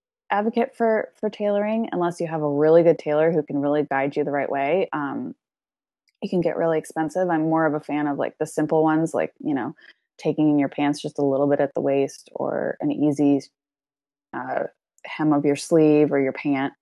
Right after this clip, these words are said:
Um, maybe taking in a blouse a bit at the, at the, at the waist so that it's not so boxy. It flows a little bit more with your shape. Um, certainly taking something up at the shoulders if it's a pretty, if it's not gonna,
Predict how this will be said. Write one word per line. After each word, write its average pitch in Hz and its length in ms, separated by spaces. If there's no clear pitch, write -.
Um, 135 520
maybe 151 260
taking 147 380
in 139 340
a 139 60
blouse 135 440
a 151 60
bit 135 400
at - 160
the, - 340
at 160 140
the, 151 160
at 147 100
the 143 100
waist 147 420
so 156 100
that 131 140
it's 135 180
not 139 220
so 139 420
boxy. 135 640
It - 240
flows 143 320
a 139 80
little 139 160
bit 143 160
more 139 200
with 135 120
your 135 100
shape. 135 400
Um, 135 320
certainly 151 380
taking 147 360
something 139 440
up 139 300
at 143 80
the 151 60
shoulders 143 720
if - 120
it's - 120
a - 20
pretty, 143 380
if - 100
it's 160 160
not 139 160
gonna, 139 340